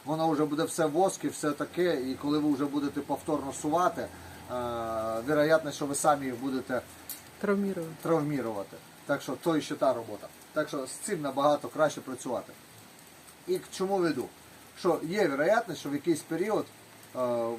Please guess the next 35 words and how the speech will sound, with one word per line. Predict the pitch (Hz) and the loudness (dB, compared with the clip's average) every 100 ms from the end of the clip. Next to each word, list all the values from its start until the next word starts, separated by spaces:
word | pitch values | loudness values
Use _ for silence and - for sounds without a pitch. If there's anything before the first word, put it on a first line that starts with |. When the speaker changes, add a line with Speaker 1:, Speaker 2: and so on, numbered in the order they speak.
| 117 | -6
Speaker 1:
вже | 117 175 196 | 2 4 4
буде | 123 151 151 | 2 -2 0
недостатньо. | 147 151 143 - 143 104 - - - - | -2 -2 -2 0 0 -2 -8 -20 -14 2
Або, | 240 170 139 | 4 4 0
може, | 151 156 131 | -2 -2 -4
треба | 143 143 127 | -2 0 0
буде | 113 120 | -2 -4
увеличувати | 123 135 143 147 147 131 117 127 | -4 -2 0 2 0 -4 -6 -4
кількість | 170 151 - - | -2 -2 -2 -8
пшиків. | - 165 165 156 135 - - | -6 -4 -2 -6 -8 -14 -4
Бо | 180 | 0
на | 180 | 0
сьогоднішній | - 220 214 180 233 | 0 -2 -2 -6 -4
день | 226 | 0
я | 180 | 0
зрозумів, | 156 156 165 151 113 | 0 -4 -4 -4 -6
що | - | -8
три | - 175 226 254 | -8 -2 2 2
це | - 147 | 0 -2
було | 160 165 | 0 0
забагато. | 143 143 139 123 - - - - - - | 0 0 2 2 -2 -18 -20 -20 -20 -4
Може, | 190 214 170 | 2 4 4
три | - 202 | 0 -2
треба | 143 156 151 131 | 0 2 2 0
було | 139 131 - - - - - - | -2 -2 -4 -14 -20 -20 -18 -2
осінню, | 180 156 117 104 - - - | 0 0 -4 -14 -18 -20 -4
а | 147 | 2
зараз, | 156 190 180 | 4 4 4
може, | 156 147 | 0 -2
доста | 139 156 - | 0 -2 0
одного. | 139 135 127 104 - - - | 0 0 -4 -6 -8 -16 -2
Ну, | 175 | 0
для | 165 | 2
того, | 175 196 175 | 2 2 2
щоб | 190 170 156 | 2 4 2